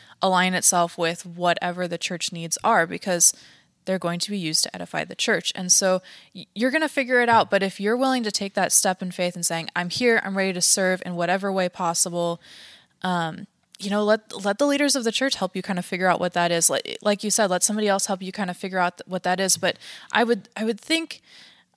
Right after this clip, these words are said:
that if the church needs something and you're there and you're ob-, obedient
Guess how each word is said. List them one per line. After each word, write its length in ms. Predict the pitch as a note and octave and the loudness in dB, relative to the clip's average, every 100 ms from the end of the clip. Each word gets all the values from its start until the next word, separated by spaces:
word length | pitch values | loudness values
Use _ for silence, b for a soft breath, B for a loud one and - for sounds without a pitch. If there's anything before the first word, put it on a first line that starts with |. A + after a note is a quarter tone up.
| _ _ - | _ _ 0
that 400 | G3+ G3+ F#3+ - _ _ _ _ _ _ _ - | 6 6 6 2 _ _ _ _ _ _ _ 2
if 320 | G#3+ - - | 2 0 -6
the 160 | G#3 | -2
church 320 | G#3 C4+ C4 G#3 | 2 2 2 0
needs 280 | A#3 B3 | 0 4
something 640 | - G3+ F#3+ G3+ F#3 F#3+ G#3 - | 6 6 2 0 0 0 -6 -4
and 380 | F#3+ F#3+ F#3 | 0 0 -2
you're 400 | F#3 G3 G#3 A3+ | 0 2 4 2
there 300 | F#3+ G3+ G3+ | 4 4 6
and 180 | G3+ F#3 | 4 2
you're 220 | F#3 G3+ | 0 0
ob-, 120 | G3 F3 | 0 -2
obedient 600 | G3 F#3 G#3+ A3+ F#3 F3 | -4 -2 0 2 2 0